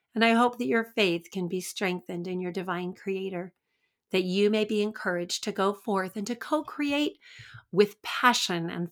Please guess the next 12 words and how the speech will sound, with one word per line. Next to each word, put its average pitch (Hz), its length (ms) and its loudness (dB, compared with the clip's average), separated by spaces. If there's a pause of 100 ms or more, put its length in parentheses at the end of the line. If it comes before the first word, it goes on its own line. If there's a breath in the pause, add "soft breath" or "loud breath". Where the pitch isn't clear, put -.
fervor 190 400 -4
the 175 140 -6
miracles 175 680 -6 (400 loud breath)
that 196 140 -4
you 214 240 -2
may 190 160 0
be 175 160 -4
hoping 208 500 -4
for 202 320 -2
and 165 220 -6
praying 190 520 -4
for 185 340 -10